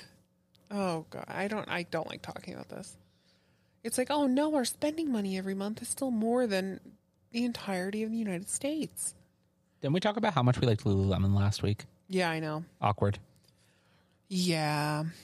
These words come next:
Speaker 2: Um, but
Speaker 1: <laughs> After talking about that, our robot vacuums are still going
Speaker 2: <laughs>
Speaker 1: strong.
Speaker 2: I don't know why I wrote that. I think I wrote that because I didn't, I didn't know if we mentioned if we ever had the robot vacuums or with the system like that.
Speaker 1: Oh, the upstairs robot vacuums are going strong.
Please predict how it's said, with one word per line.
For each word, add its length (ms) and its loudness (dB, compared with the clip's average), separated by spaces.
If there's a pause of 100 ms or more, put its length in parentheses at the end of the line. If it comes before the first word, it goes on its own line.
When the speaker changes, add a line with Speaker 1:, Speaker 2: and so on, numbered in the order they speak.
(360)
Speaker 2:
Um, 560 8 (100)
but 220 4 (320)
Speaker 1:
<laughs> 300 -10
After 340 0
talking 280 2
about 220 0
that, 260 0 (260)
our 120 6
robot 440 4
vacuums 500 2
are 80 4
still 280 4
going 320 4
Speaker 2:
<laughs> 20 4
Speaker 1:
strong. 280 4 (140)
Speaker 2:
I 40 0
don't 280 4
know 160 6
why 180 6
I 60 6
wrote 360 4
that. 380 0 (400)
I 80 2
think 160 4
I 60 4
wrote 260 4
that 240 6
because 180 0
I 120 8
didn't, 300 4 (260)
I 80 6
didn't 160 4
know 120 6
if 80 2
we 80 4
mentioned 280 4
if 60 2
we 100 4
ever 180 4
had 360 -2
the 60 0
robot 360 2
vacuums 480 2
or 60 4
with 100 2
the 100 -4
system 320 -4
like 200 -4
that. 320 -8
Speaker 1:
Oh, 120 4
the 120 0
upstairs 760 0
robot 320 2
vacuums 500 -2
are 80 -2
going 260 -4
strong. 420 -10